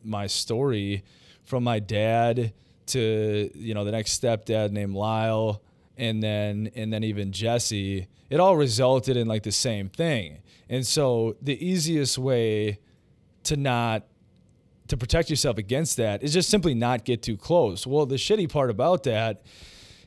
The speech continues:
is you don't actually really develop a lot of relationships and, and learn to deal with losing those relationships, because really that's just a part of life and it's okay. But I didn't know that, didn't want to accept it, and, and, and,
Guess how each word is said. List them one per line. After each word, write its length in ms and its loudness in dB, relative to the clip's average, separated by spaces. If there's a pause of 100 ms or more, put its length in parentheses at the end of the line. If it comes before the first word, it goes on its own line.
is 440 2
you 60 2
don't 200 2
actually 440 2
really 220 2
develop 460 2
a 40 -2
lot 240 2
of 80 -2
relationships 1000 0
and, 500 -4
and 200 -4
learn 200 -2
to 80 0
deal 380 0
with 460 0 (380)
losing 420 0
those 200 0
relationships, 680 -2
because 300 -4
really 200 2
that's 200 2
just 180 -2
a 60 -2
part 320 -4
of 140 -6
life 500 -2 (480)
and 140 -2
it's 160 -2
okay. 680 2
But 160 0
I 180 0
didn't 360 -4
know 200 0
that, 280 0
didn't 180 -2
want 140 -2
to 60 -2
accept 480 -2
it, 280 0 (360)
and, 240 -2
and, 300 -4
and, 400 -4